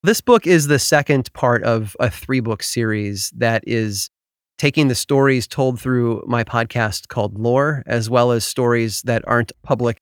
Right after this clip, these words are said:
on the podcast, and presenting them in a kind of an organized, collated, curated sense. And so the first book was about,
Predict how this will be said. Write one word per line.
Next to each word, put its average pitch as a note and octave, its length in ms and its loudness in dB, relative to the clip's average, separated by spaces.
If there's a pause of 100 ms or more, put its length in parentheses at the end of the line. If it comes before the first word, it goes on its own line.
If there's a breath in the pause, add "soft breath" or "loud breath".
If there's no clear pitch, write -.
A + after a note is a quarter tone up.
on G#2+ 320 -2
the A2 80 -10
podcast, A2+ 540 -4 (520)
and B2 380 2
presenting C3+ 460 0
them A#2+ 260 0
in A#2+ 100 0
a G#2+ 280 -2 (240)
kind G#3 140 -2
of F#3+ 40 0
an C#3+ 80 2
organized, C3+ 800 2
collated, B2 760 -2 (100)
curated B2 480 0
sense. - 480 -4 (160)
And G#2 160 -6
so A#2 240 0
the A2 80 0
first B2 300 -2
book B2 180 -2
was A#2+ 100 0
about, A2+ 260 -2